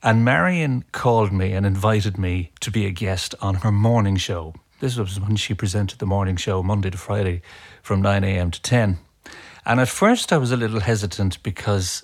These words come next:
that meant I was really telling a huge audience. And this was an audience of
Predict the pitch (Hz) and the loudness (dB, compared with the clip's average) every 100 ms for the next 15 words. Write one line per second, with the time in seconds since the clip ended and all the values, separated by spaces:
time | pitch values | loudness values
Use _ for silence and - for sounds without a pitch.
0 | - - 143 131 113 107 104 101 101 98 | -4 -4 0 -2 0 0 0 0 0 0
1 | 110 120 113 107 92 - 110 101 92 85 | 2 2 2 0 -4 -2 -2 0 -2 -4
2 | 82 - - - 214 147 101 90 98 90 | -8 -10 -8 0 2 2 0 -4 -4 -6
3 | 90 80 78 - - - - 113 123 - | -8 -12 -12 -12 -14 -16 -10 -6 -4 -4
4 | 98 110 107 101 101 95 92 98 85 | -2 2 2 2 0 -2 -2 -4 -6